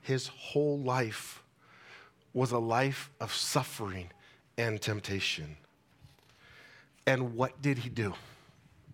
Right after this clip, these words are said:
Look again at the text. He offered up prayers and supplications with loud cries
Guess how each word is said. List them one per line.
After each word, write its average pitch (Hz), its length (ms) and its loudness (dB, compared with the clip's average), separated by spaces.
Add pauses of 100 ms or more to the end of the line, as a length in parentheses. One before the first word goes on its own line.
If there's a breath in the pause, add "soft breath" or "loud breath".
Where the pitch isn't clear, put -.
(1160)
Look 107 200 -8
again 117 220 -2
at 110 100 -2
the - 60 -18
text. - 540 -8 (340 loud breath)
He - 280 0 (100)
offered 123 580 0
up 120 260 -4
prayers 127 680 0 (340 loud breath)
and 117 160 0
supplications 117 1040 0 (220 loud breath)
with 180 240 10
loud 160 500 10
cries 180 760 10